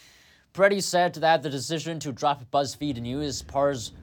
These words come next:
part of the company's larger plan to cut its workforce by fifteen percent. The C E O admitted that he had put too much investment into the division due to his passion for its work.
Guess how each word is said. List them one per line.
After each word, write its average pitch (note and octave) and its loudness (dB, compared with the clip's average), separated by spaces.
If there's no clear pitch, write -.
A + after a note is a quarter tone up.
part G#3+ 8
of F#3+ 2
the F3+ -2
company's F3+ -6
larger E3 4
plan D#3 -4
to A#2 -12
cut C#3+ -4
its A#2 -8
workforce A#2+ -8
by G2+ -10
fifteen G#2 -10
percent. F#2+ -12
The F3 -4
C G3 0
E F#3 4
O F3 6
admitted C#3+ -2
that C#3 -2
he D3 -8
had C#3+ -6
put E3 -6
too B3+ -4
much G#3 0
investment B2+ -4
into B2 -12
the G#2+ -8
division G#2 -8
due B2+ -4
to A#2 -10
his A2+ -8
passion G#2+ -10
for F2+ -12
its D#2 -18
work. E2 -18